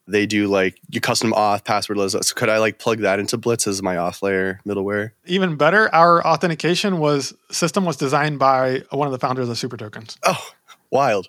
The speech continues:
Speaker 1: Okay. <laughs>
Speaker 2: So
Speaker 1: Go figure.
Speaker 2: it has some of the same things, um, built into it, but it, uh, yeah, it's self-hosted. You don't have to, uh, use a, a separate server for it.
Speaker 1: Awesome. So looking back at flight control, like, if I made a Blitz app,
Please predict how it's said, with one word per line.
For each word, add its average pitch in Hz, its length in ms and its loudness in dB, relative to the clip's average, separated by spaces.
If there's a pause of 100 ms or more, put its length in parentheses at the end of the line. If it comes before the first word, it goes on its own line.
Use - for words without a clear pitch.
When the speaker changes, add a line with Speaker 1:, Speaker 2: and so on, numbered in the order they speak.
(120)
Speaker 1:
Okay. 123 260 0 (160)
<laughs> 202 260 0 (240)
Speaker 2:
So 165 220 6 (240)
Speaker 1:
Go 156 100 0
figure. 143 280 0 (100)
Speaker 2:
it 170 80 -4
has 170 360 4 (280)
some 180 180 4
of 170 80 2
the 156 100 6
same 151 400 0
things, 139 380 -4 (100)
um, 131 200 -4
built 131 160 0
into 135 240 0
it, 135 160 0
but 139 260 0
it, 156 100 2
uh, 165 120 6 (360)
yeah, 139 180 0
it's 151 180 -2
self-hosted. 160 720 2
You 147 140 -4
don't 151 160 2
have 143 220 -2
to, 139 240 -2
uh, 131 100 -4
use 131 200 -4
a, 123 240 -2 (140)
a 127 60 -10
separate 131 440 -4
server 127 240 -8
for 143 240 -4
it. - 80 -12 (260)
Speaker 1:
Awesome. 90 380 -2 (600)
So 147 280 2 (140)
looking 139 380 2 (100)
back 117 300 0
at 110 120 -2
flight 107 220 -2
control, 98 320 -2
like, 95 220 -2 (420)
if 113 200 0
I 123 80 2
made 139 200 2
a 113 60 2
Blitz 101 380 -2
app, 95 280 0